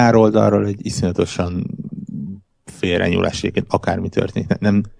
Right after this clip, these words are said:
Speaker 2: lehet
Speaker 1: egész,
Speaker 2: tudni, mi van.
Speaker 1: egész egyszerűen
Speaker 2: Igen.
Speaker 1: nem, nem tudom elképzelni, hogy akkora balhé legyen belül,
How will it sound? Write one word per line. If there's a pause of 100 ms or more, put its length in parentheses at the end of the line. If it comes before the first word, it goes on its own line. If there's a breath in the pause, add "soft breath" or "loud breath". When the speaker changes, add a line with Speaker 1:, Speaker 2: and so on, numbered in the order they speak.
(280 soft breath)
Speaker 2:
lehet
Speaker 1:
egész,
Speaker 2:
tudni,
mi
van.
Speaker 1:
egész
egyszerűen
Speaker 2:
Igen.
Speaker 1:
nem,
nem
tudom
elképzelni,
hogy
akkora
balhé
legyen
belül,